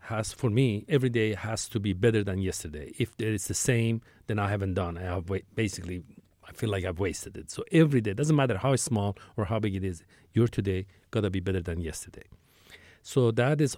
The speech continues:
always been my goal, and that is a great motivation, uh, going forward. But what I, what I s-, tell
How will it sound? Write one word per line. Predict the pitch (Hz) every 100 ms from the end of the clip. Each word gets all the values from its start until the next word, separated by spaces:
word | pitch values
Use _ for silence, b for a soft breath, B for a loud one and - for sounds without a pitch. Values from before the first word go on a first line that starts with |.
| -
always | 135 135 120
been | 101 113 98
my | 85
goal, | 85 85 92
and | 101
that | 110 101
is | 107
a | 110 98 _ - - - -
great | - 127 143
motivation, | 127 110 107 98 104 90 - 110
uh, | 90 90
going | - 104 98
forward. | - 95 73 - - - B B B B B B B B B B B _ _ _ _ _ _ _ _ _ -
But | 170 127 - - _ _
what | 131 139
I, | 175 170 113 95
what | - 147
I | 160
s-, | - -
tell | - 147 135 117